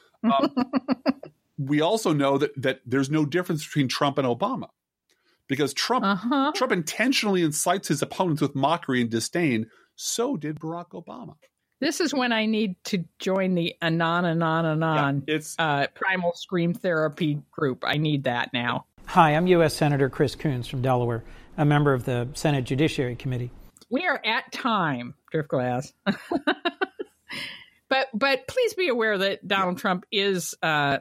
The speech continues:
Speaker 2: losing it, and we're gonna watch this ship go down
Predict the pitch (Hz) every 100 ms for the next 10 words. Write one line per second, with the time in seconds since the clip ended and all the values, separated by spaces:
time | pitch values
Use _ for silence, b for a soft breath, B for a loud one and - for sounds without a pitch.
0 | 160 170 202 214 247 269 - - - _
1 | _ _ _ _ - 185 180 165 156 175
2 | 202 208 175 185 196 - 214 196 - 247
3 | 208 - 190 175 170 170 180 240